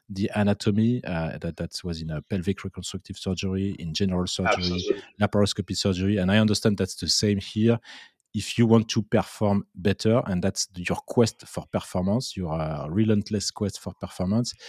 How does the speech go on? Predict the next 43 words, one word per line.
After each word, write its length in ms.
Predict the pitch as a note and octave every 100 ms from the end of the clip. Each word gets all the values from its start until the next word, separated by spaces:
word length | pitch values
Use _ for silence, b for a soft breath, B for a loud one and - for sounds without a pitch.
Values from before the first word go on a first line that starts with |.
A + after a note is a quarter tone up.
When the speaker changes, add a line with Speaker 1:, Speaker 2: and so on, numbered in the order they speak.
| B B -
Speaker 1:
uh, 160 | F2+
you 140 | F2+ A2
need 160 | A2+
to 100 | -
have 140 | G#2 E2
the 100 | F2+
best 320 | G2 G2 -
team, 260 | G#2+ G#2 G2+
uh, 320 | E2+ F2+ F2
with 240 | E2 E2+ D#2+
you. 160 | G#2+ D#3+ - -
And 160 | F#2+
to 100 | -
have 60 | F#2
the 80 | E2
best 240 | G2 F2+
team 140 | - F#2
with 200 | F2 F#2
Speaker 2:
Correct. 160 | G#2
Speaker 1:
you, 60 | A2
you 80 | F2
can 160 | F2
have 220 | F2 F#2 - b b _ _ _ -
pretty 140 | D3
much 200 | B2 A#2
anybody, 680 | A2 G2+ G#2 F#2+ G#2+ B2 C3 -
as 260 | G2+ F#2
long 180 | G2 G#2+
as 140 | F#2+ -
they 120 | F#2
have 220 | F2 F2+
this 160 | F2+ -
kind 180 | G2
of 180 | F2+ -
tool 200 | - G#2+ F#2+
that 140 | F2 - b b -
enables 460 | A#2 G#2+ G2 F#2+
them 200 | F#2 F#2+
to, 320 | F#2 - F#2+ F2+
uh, 320 | E2+ E2 D#2+ -
quickly 600 | - A2 - G#2 G2 G2
ramp 340 | E2+ F#2 F#2+
up 200 | G2+ -